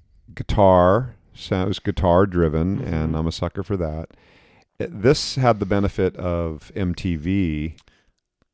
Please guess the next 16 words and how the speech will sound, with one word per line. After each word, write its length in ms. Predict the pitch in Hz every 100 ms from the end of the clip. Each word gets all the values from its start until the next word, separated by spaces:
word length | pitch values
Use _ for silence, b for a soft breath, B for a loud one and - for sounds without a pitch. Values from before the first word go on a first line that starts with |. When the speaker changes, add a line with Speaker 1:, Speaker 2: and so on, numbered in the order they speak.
| -
Speaker 1:
which 440 | 143 131 131 -
Speaker 2:
Right. 80 | -
Speaker 1:
made 300 | 95 90 87
or 80 | 85
break, 500 | 80 82 76 - - - _ _ _ _
Speaker 2:
Right. 280 | 131 120 127 _ - -
Speaker 1:
uh, 160 | 87 80
Speaker 2:
With 120 | 90
Speaker 1:
ma-, 60 | 87
Speaker 2:
it 40 |
Speaker 1:
made 160 | 104 101
or 60 | 82
broke 240 | 90 80
bands 260 | 85 80 -
back 160 | 78
then. 180 | 90 85